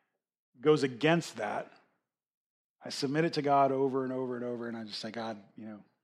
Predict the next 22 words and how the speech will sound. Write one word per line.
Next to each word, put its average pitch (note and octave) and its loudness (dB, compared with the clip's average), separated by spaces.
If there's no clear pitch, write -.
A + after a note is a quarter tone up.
let A#2 -4
me C3+ -4
know. C#3+ 0
If A2 -10
it's A#2 -10
not - -4
for C#3 -8
me, C#3 -2
let B2 -4
me B2+ -10
know. A#2 -10
If - -16
it, B2+ -12
whatever. B2 -2
Whatever C3 -2
you D#3 0
need D#3+ 0
from B2 -4
me, A#2 -8
let A#2+ -4
me C3 -4
know." C3+ -2